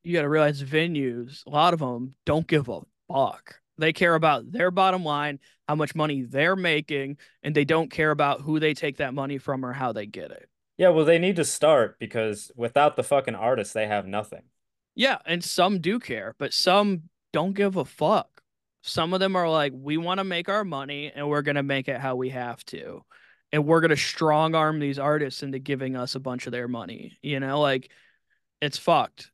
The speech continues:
Speaker 1: They're like, they're like, "Oh, we're taking a part of your fucking merch." And it's like, "Well, can we get a part of the bar sales or something?" And they're
Speaker 2: Yeah,
Speaker 1: like,
Speaker 2: it's
Speaker 1: "No,
Speaker 2: just, it's just
Speaker 1: absolutely not."
Speaker 2: disgusting.
Speaker 1: They're like, "These are one hundred percent our bar sales." And it's like,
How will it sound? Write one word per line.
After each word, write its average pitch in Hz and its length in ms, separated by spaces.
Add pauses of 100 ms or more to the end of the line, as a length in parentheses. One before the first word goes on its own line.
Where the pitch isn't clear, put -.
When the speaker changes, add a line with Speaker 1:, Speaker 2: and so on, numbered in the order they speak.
Speaker 1:
They're 165 100
like, 175 180
they're 180 160
like, 185 180
"Oh, 202 160
we're 180 200
taking 202 280
a 170 40
part 180 340
of 160 120
your 160 500 (100)
fucking 160 340
merch." 147 480
And 156 120
it's 143 120
like, 156 160 (320)
"Well, 165 120
can 160 160
we 160 140
get 170 100
a 147 80
part 165 320
of 160 40
the 139 80
bar 147 360
sales 226 420
or 247 80
something?" 254 540
And - 80
they're - 80
Speaker 2:
Yeah, - 60
Speaker 1:
like, 131 80
Speaker 2:
it's - 40
Speaker 1:
"No, 151 300
Speaker 2:
just, - 460
it's 170 240
just - 20
Speaker 1:
absolutely 160 320
not." 170 160
Speaker 2:
disgusting. 104 520
Speaker 1:
They're 185 120
like, 170 160
"These 180 220
are 175 60
one 165 120
hundred 165 280
percent 160 300
our 147 140
bar 156 260
sales." 131 380
And 147 40
it's 143 120
like, 156 160